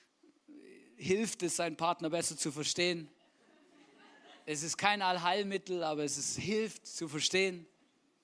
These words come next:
Genauso hilflos fühle ich mich manchmal mit der Liebessprache Gottes. Weil weißt du, was die Liebessprache Gottes ist? Nicht Worship, nicht,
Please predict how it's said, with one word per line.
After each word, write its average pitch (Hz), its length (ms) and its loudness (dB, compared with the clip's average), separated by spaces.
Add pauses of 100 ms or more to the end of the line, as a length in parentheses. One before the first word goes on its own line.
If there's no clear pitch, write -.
(720)
Genauso 190 360 4
hilflos 202 480 4
fühle 196 200 2
ich 175 60 0
mich 180 140 0
manchmal 185 340 4
mit 170 120 0
der 160 100 2
Liebessprache 175 640 2
Gottes. 185 520 -4 (500)
Weil 185 140 2
weißt 269 220 2
du, 302 60 0
was 254 180 0
die 233 80 -4
Liebessprache 220 680 0
Gottes 208 360 -6
ist? 160 340 -10 (400)
Nicht 147 280 -6
Worship, 175 560 -2
nicht, 151 260 -4